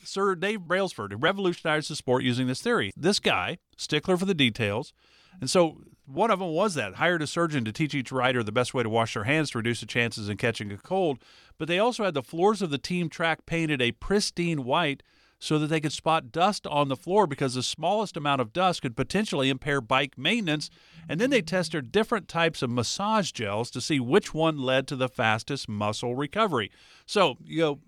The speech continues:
"Well, they're really sweating the small stuff here," but they are to make better gains, you know, down the line.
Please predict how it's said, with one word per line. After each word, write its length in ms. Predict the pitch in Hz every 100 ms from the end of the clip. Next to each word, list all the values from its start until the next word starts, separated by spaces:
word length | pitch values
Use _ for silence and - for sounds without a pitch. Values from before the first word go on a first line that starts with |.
| -
"Well, 300 | 151 185 190
they're 180 | 156 131
really 260 | 131 185 139
sweating 360 | - 185 139
the 80 | 110
small 300 | - 160 165
stuff 280 | - 107 -
here," 200 | 98 98
but 180 | 139 156 143
they 220 | 175 175
are 440 | 185 240 123 127 - - -
to 100 | 139
make 240 | 131 147 120
better 440 | 104 139 160 147
gains, 580 | 131 156 190 120 143 -
you 120 | 131
know, 80 | 135
down 260 | 120 131 131
the 60 |
line. 400 | 123 170 131 110